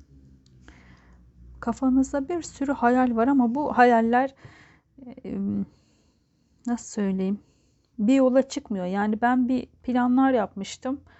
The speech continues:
O planlara uyulmadı. Ya bu insan uymadığı için bu insana sinirlisiniz. E, ya da beceremedim diye kendinize de kızıyor olabilirsiniz. Yani bir sürü hayal kurdum, kurdum, onu yaptım, bunu yaptım ama hiçbirini gerçekleştiremedim yani.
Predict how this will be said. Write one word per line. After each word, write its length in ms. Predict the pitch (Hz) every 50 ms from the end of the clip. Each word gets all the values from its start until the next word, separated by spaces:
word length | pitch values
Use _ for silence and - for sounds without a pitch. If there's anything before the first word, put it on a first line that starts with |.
| - - - - _ _ _ _ _ _ _
O 140 | - 240 247
planlara 520 | - 269 262 254 254 247 240 254 254 262 -
uyulmadı. 800 | - 254 254 262 269 262 254 226 202 185 170 170 190 208 247 240 - _ -
Ya 140 | 220 226 226
bu 100 | 240 220
insan 420 | 240 240 226 - - 269 254 -
uymadığı 360 | 233 226 214 214 214 185 202
için 280 | 202 202 - - 208 196
bu 80 | 190
insana 400 | 185 185 185 - 214 220 262 277
sinirlisiniz. 760 | 269 - 277 262 262 269 254 254 262 262 - 262 254 269 269 269 - - - - - - - _ _ _
E, 80 | - 202
ya 440 | 202 202 202 202 202 220 240 262 247
da 140 | 277 240 220
beceremedim 720 | 240 208 208 247 247 262 262 269 247 202 208 196 196 190
diye 160 | 185 202 226
kendinize 600 | - 220 214 214 214 208 226 226 233 226 269 269 262
de 100 | 262 262
kızıyor 300 | - 180 - 185 180 180
olabilirsiniz. 720 | 185 185 190 185 - - - - - _ - - - -
Yani 160 | 190 196 196 -
bir 60 | - 262
sürü 200 | - _ 247 233
hayal 400 | 180 220 220 233 240 247 240 233 -
kurdum, 440 | - - 240 233 233 202 208 214 208
kurdum, 420 | - - 247 233 220 - 214 226
onu 220 | 226 - 233 233 233
yaptım, 400 | 233 220 214 - - 208 208 220
bunu 120 | 240 240
yaptım 360 | 240 226 214 - - 262 247
ama 180 | 254 233 233 233
hiçbirini 420 | - 262 - - - 240 233 240
gerçekleştiremedim 1040 | 226 226 214 - - 214 - - 220 - - - 220 220 220 208 180 170 175 170 180
yani. 320 | 180 185 185 185 185 185